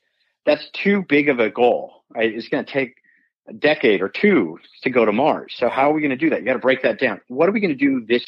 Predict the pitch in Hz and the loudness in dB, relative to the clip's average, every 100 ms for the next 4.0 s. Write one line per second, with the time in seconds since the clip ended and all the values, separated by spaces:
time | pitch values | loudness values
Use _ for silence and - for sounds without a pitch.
0 | - 113 - 143 254 247 139 147 123 - | -6 -8 0 2 2 0 2 2 2 0
1 | 131 - 98 113 127 131 131 - - 120 | -4 -4 -2 0 2 2 0 -2 -8 -4
2 | 120 101 85 92 131 131 - - - 107 | -4 -4 -8 -6 -6 -8 -14 -10 -6 -6
3 | - - _ - 87 - 123 107 82 - | -8 -16 _ -12 -12 -10 -6 -4 -6 -16